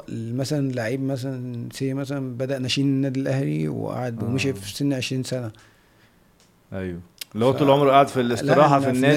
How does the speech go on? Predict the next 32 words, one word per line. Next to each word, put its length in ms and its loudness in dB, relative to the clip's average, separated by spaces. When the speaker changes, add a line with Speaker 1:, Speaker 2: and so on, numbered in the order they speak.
Speaker 1:
النادي 40 8
الأهلي 240 8
Speaker 2:
وبياكل 160 4
Speaker 1:
بقى. 140 4
Speaker 2:
ويشرب 320 2
وبيروح 440 -2
في، 140 -10
Speaker 1:
لا، 120 2
Speaker 2:
آه. 100 0
Speaker 1:
وبعدين 560 -2
الكابتن 520 -4
راح 180 -2
والكابتن 640 -6
جه، 140 -2
والنادي 420 -4
الأهلي 200 -2
وتيشيرت 680 -4
وصور، 1120 -4
وكل 360 -2
يوم 140 -2
الناس 260 -4
فرحانة 400 -4
بيك، 460 -8
يعني، 160 -8
الناس 160 -6
بتبني 420 -2
لك 160 0
مستقبل 440 -4
في 100 -6
دماغها 340 -4
معين. 380 -4
Speaker 2:
أيوه. 220 -8